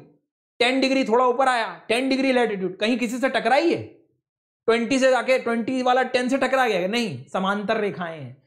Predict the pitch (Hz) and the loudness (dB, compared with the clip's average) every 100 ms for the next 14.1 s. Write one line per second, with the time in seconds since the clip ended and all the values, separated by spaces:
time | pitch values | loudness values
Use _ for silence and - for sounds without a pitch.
0 | - 160 160 175 190 165 165 160 151 131 | -8 -4 -2 -4 -4 -2 -2 -2 -2 -2
1 | 131 113 107 - _ _ _ _ _ _ | -2 -4 -10 -16 _ _ _ _ _ _
2 | _ _ _ _ _ _ _ _ _ _ | _ _ _ _ _ _ _ _ _ _
3 | - 208 226 220 240 233 226 - _ _ | -2 0 2 2 2 2 0 -6 _ _
4 | _ - 185 208 226 214 226 220 208 214 | _ -6 -2 0 0 2 0 0 0 -2
5 | 208 - _ _ 202 190 190 170 127 113 | -6 -12 _ _ -6 -2 -2 -2 -6 -8
6 | - _ _ 190 185 226 233 220 202 208 | -14 _ _ -2 0 2 2 2 2 2
7 | 220 269 277 - _ 226 240 208 - _ | 2 0 -6 -16 _ -8 -8 -8 -18 _
8 | _ - - 214 226 262 - 220 240 240 | _ -18 -2 0 2 2 2 2 2 0
9 | 233 180 185 208 202 196 202 196 175 190 | 0 0 2 2 2 -2 -4 -4 -4 -6
10 | 220 - _ - 190 220 220 - - 185 | -14 -16 _ -8 -6 -6 -8 -20 -2 0
11 | 185 165 190 190 214 202 208 190 190 190 | 0 -2 -2 0 -2 -2 -4 0 0 0
12 | 196 196 185 180 180 175 156 175 196 180 | -2 -2 -2 -4 -4 -6 -4 -2 -2 -4
13 | 170 160 156 160 156 139 135 165 147 156 | -8 -8 -6 -4 -4 -4 -8 -8 -10 -10